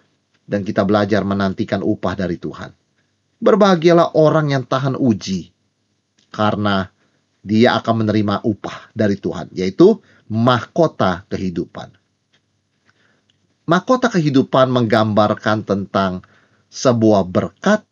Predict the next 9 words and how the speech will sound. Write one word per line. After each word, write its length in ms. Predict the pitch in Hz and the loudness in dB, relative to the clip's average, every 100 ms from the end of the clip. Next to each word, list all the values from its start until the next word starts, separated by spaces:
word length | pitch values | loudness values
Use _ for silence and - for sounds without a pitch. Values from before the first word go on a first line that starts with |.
| _ _ _ - | _ _ _ -4
yang 240 | 113 123 | 2 2
diberikan 560 | 117 107 110 107 104 101 | 4 2 2 0 -2 -2
Tuhan 480 | 131 165 - - - _ _ _ - | -2 -2 -6 -14 -16 _ _ _ -10
atas 320 | 127 127 120 - | -6 -6 -6 -4
kemenangan 640 | 117 113 156 151 92 80 _ _ _ _ | -2 0 -2 -2 -6 -10 _ _ _ _
seseorang 880 | - 107 - 87 110 104 98 95 104 | -8 -4 -2 2 2 2 -2 -4 -10
di 160 | 98 101 | -8 -4
dalam 400 | 104 98 95 92 | 0 0 -2 -4
perlombaan 1040 | - 101 101 90 95 123 - 117 113 | -6 -2 0 0 0 -2 0 -2 -4